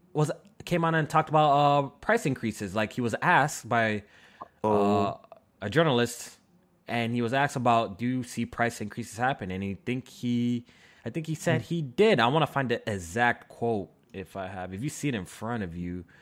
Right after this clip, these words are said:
Speaker 2: Yeah.
Speaker 1: Um,
Speaker 2: Oh, no, the exact quote? <laughs>
Speaker 1: Yeah, okay. So, all right. So this is what, pre-, okay. So there we go. I found it. This is what pretty
Speaker 2: Okay.
Speaker 1: much Phil Spencer said. He says, "We have held price on our console.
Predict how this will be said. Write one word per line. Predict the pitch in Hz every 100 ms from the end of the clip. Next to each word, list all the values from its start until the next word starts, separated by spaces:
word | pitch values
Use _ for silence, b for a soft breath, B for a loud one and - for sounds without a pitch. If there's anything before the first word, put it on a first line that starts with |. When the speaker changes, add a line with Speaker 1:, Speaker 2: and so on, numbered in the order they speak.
| _ _ _
Speaker 2:
Yeah. | 170 147 113 110 95 95 92 92
Speaker 1:
Um, | 92 - - _ _ _ _ _ - B -
Speaker 2:
Oh, | 202
no, | 196
the | 147
exact | 139 117 160 170
quote? | 196 214 214 220 -
<laughs> | 214
Speaker 1:
Yeah, | 160
okay. | 156 175 139
So, | -
all | 190
right. | 185 160
So | 185
this | 233
is | 220
what, | 226 226
pre-, | 208
okay. | 147 156 127
So | - 151
there | 123 151
we |
go. | 117
I | 120
found | 120 104
it. | 101 b b
This | 185
is |
what | 190 151 -
pretty | 120 151
Speaker 2:
Okay. |
Speaker 1:
much | 143 -
Phil | 131
Spencer | - 123 120
said. | - 104
He | 104
says, | 131 120 107 - _ _ _ _ _ _ -
"We | 123
have | 127
held | 165 185 196 175 - _ - _ _ _ -
price | - 156 151 147
on | - 135 127
our | 117
console. | - - 143 123 - 95 95 98